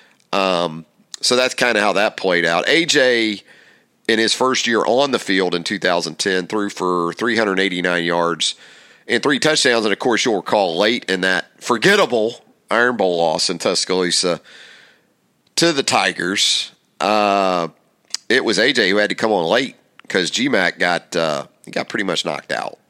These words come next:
late in that game. We won't talk about that anymore. Two thousand eight, John Parker Wilson, twenty-two hundred seventy-three passing yards, ten touchdowns, eight interceptions. Julio Jones is a true freshman in two thousand eight, had nearly one half of Alabama's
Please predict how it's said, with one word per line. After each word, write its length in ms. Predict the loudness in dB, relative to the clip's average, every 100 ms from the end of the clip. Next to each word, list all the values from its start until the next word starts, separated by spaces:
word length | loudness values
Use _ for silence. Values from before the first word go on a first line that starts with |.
| _ _
late 200 | -8 -8
in 60 | -8
that 180 | -14 -14
game. 200 | -16 -16 _ -8
We 100 | -6
won't 180 | -8
talk 220 | -10 -12 -14
about 220 | -16 -12
that 140 | -12
anymore. 400 | -12 -18 -20 -20 -20 -20 -18 -20 -6
Two 160 | 0 2
thousand 480 | 4 4 4 2 0
eight, 540 | 2 2 2 0 -4 0
John 280 | 2 2 2
Parker 340 | 0 2 0
Wilson, 560 | 2 2 2 0 0 -2
twenty-two 480 | -2 -2 0 0
hundred 320 | 2 0 0 0
seventy-three 520 | 0 0 -2 -2 0
passing 400 | 2 2 2 2
yards, 340 | 2 0 -2
ten 220 | -4 -4
touchdowns, 500 | 0 0 2 0 2
eight 140 | 0 0
interceptions. 880 | 0 0 0 0 0 -2 -4 -6 -8 -16 -20 -20 -20 -6 0
Julio 380 | 2 4 2
Jones 460 | 2 2 2 2 0
is 100 | -2
a 100 | -2
true 340 | -2 -2 -2
freshman 600 | -4 0 2 2 0 -2
in 120 | -2 -2
two 160 | -2
thousand 380 | 2 2 0 -2
eight, 240 | 0 0 0
had 160 | -2
nearly 260 | 0 0 0
one 220 | 0 0
half 400 | 2 0 -2 -6
of 100 | -2
Alabama's 800 | 0 0 0 0 0 0 -2